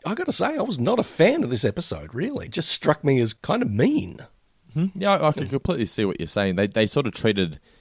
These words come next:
Speaker 2: Amber and Ginger very, in a, in a very poor taste, really, didn't it? It was just constant. It was sort of, not, not sort of derogatory towards women in general, but it's just like, "Oh yeah, we can go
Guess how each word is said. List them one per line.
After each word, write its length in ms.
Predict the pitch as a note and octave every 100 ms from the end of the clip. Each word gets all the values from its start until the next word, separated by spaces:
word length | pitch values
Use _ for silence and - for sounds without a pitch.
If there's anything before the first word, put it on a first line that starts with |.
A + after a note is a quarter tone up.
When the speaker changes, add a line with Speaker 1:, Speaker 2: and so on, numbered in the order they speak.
| _ -
Speaker 2:
Amber 300 | G2+ G2 F2+
and 120 | D#2+
Ginger 380 | F#2+ F#2+ E2+ D#2+
very, 500 | E2+ A#2 F#2+ D#2 D2 _ _ _ _ -
in 160 | A2 -
a, 100 | C#3+
in 160 | B2+
a 40 | C#3
very 220 | D3+ D#3
poor 240 | - A2
taste, 360 | - A2 A2 -
really, 120 | D#2+
didn't 160 | F#2+ G#2
it? 20 |
It 40 | D#2+
was 80 |
just 160 | - -
constant. 560 | - B2 - A2+ G2 - _ _ _ _ _ _ _ _ _ _
It 80 | F#3+
was 120 | B3+
sort 120 | F#4+
of, 140 | - G#3
not, 260 | F#4+ -
not 180 | D#3+ G#3+
sort 160 | - C3
of 120 | G2
derogatory 440 | G2+ G#2+ G2+ G2
towards 280 | E2 F#2 D#2+
women 220 | E2+ F#2
in 100 | D#2+
general, 360 | D2+ F#2+ B2 E2+
but 120 | D2 A2+
it's 120 | -
just 200 | E3 -
like, 200 | A2 A2+
"Oh 60 |
yeah, 180 | A2 G2
we 140 | G#2+ A#2
can 100 | A2
go 220 | G#2+